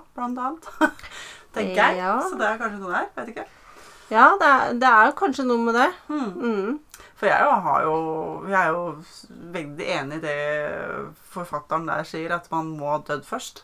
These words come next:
Speaker 1: At det er jo, ja.
Speaker 2: Ja,
Speaker 1: Ja.
Speaker 2: det er noe med det.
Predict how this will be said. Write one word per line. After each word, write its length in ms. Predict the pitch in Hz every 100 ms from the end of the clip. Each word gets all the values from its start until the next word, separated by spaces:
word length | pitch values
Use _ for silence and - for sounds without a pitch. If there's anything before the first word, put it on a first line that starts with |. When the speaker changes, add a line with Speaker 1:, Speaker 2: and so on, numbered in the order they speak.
| -
Speaker 1:
At 180 | 165 165
det 100 | 180
er 300 | 165 160 160
jo, 140 | 165 156 - _ _ _ -
ja. 180 | 220 320 _ _ _ _ _ _ - - _ - _ -
Speaker 2:
Ja, 200 | 240 311 440 466
Speaker 1:
Ja. 160 | - - - -
Speaker 2:
det 240 | 247 269
er 260 | 226 240 277
noe 140 | 254
med 160 | 254 254
det. 160 | 285